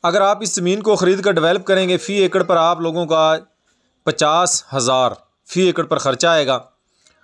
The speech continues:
और ये ज़मीन ऐसे हो जाएगी जैसे नहरी ज़मीन होती है, जैसे चावल मुंजी वाली ज़मीन होती है, ऐसी ज़मीन हो जाएगी।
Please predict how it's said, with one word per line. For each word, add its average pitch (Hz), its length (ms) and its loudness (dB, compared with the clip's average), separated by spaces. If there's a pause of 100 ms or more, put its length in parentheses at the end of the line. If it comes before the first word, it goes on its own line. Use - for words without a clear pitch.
(220)
और 180 180 2
ये 208 160 4
ज़मीन 196 300 -2
ऐसे 190 280 2
हो 190 140 4
जाएगी 175 300 2
जैसे 165 280 0
नहरी 190 280 2
ज़मीन 135 280 -4
होती 101 300 -8
है, 92 120 -12 (680)
जैसे 165 280 -2
चावल 180 340 0
मुंजी 170 260 -4
वाली 143 200 0
ज़मीन 123 260 -8
होती 101 280 -10
है, 95 120 -10 (560)
ऐसी 185 280 0
ज़मीन 143 260 -4
हो 113 160 -4
जाएगी। 98 380 -10